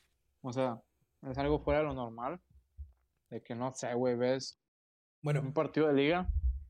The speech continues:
Speaker 1: Cruz Azul, Chicago. O, no sé, Pumas, Portland, güey. Una madre así.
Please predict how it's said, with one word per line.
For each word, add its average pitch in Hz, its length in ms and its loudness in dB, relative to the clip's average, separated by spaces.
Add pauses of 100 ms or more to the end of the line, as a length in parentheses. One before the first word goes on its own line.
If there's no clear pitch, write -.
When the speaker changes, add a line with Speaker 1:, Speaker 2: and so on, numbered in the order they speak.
(760)
Speaker 1:
Cruz 127 200 -2
Azul, 120 260 -6
Chicago. 110 560 -6 (600)
O, 107 240 -10
no 117 180 -4
sé, 117 200 0
Pumas, 143 640 -2 (680)
Portland, 117 540 -2
güey. 107 220 -6
Una 123 260 -4
madre 127 300 2
así. 113 240 -2